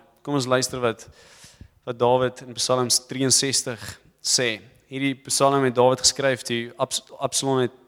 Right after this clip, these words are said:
in opstand teen hom gekom en hy is in die woestyn by Juda. Hy sê die volgende: "O God, U is my God. U soek ek, my siel dors na U, my vlees smag na U,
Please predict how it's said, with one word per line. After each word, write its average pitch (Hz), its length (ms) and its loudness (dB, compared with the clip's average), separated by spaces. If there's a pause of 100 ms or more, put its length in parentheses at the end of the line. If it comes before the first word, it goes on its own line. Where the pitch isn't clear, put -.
(180)
in 117 280 -16
opstand 135 320 -8
teen 135 100 -6
hom 127 100 -4
gekom 131 460 -2
en 117 80 -2
hy 113 80 -4
is 113 100 -6
in 123 60 -8
die 120 80 -8
woestyn 123 480 -4 (760)
by 123 60 -4
Juda. 117 400 0
Hy 110 60 -4
sê 135 140 2
die 131 80 -4
volgende: 117 520 -2 (1040)
"O 160 100 0
God, 143 320 2
U 196 140 2
is 180 120 4
my 147 140 4
God. - 500 -4 (540)
U 170 100 -4
soek - 340 6
ek, 117 160 0
my 117 140 -2
siel 170 440 6
dors 139 500 4
na 123 160 2
U, 107 160 -4
my 110 160 -12
vlees 156 460 2
smag 165 320 4
na 120 180 0
U, 113 200 -4